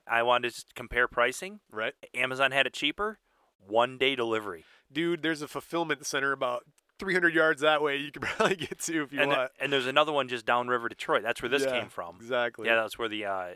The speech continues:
Speaker 1: the U P, U S P S, U-, U-, United States Postal Service tracking number was from, was from Metro.
Speaker 2: Downriver.
Speaker 1: Just, yeah, one
Speaker 2: Nice.
Speaker 1: day.
Speaker 2: Hey, man. You gotta do what you gotta do, right?
Speaker 1: It's a way of the future.
Speaker 2: So when you, when the bull riding championship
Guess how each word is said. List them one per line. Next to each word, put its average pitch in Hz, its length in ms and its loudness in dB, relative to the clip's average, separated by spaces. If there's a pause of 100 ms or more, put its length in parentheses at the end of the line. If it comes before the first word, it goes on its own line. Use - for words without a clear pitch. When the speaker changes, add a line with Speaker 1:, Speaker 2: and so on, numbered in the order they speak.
(120)
Speaker 1:
the 104 120 -14
U 113 120 -14
P, - 180 -20
U 117 280 -2
S - 240 -4 (120)
P 113 180 -12
S, 98 340 -8
U-, 98 260 -20
U-, 104 240 -14
United 107 280 -10
States 104 220 -14
Postal 104 360 -10
Service 92 340 -12 (320)
tracking 143 340 2
number 92 160 -10
was 87 120 -14
from, 87 300 -12
was 95 140 -14
from 95 440 -4 (1040)
Metro. 110 320 0
Speaker 2:
Downriver. 110 200 -2
Speaker 1:
Just, - 280 -2
yeah, 127 200 4 (120)
one 117 140 -2
Speaker 2:
Nice. 135 240 4
Speaker 1:
day. - 40 -20 (840)
Speaker 2:
Hey, 180 40 -2
man. 170 300 0 (1000)
You - 160 -12
gotta 135 160 -2
do 139 100 -4
what 156 160 -6
you 170 80 2
gotta 170 100 0
do, 160 240 -2
right? 123 220 -2
Speaker 1:
It's - 160 -10
a 104 40 -14
way 104 260 -12
of 110 160 -10
the 113 60 -10
future. 117 580 -16
Speaker 2:
So 139 220 0
when 135 120 -6
you, 160 160 -4
when 143 200 -4
the 143 40 -8
bull 160 180 2
riding 160 280 2
championship 143 520 -6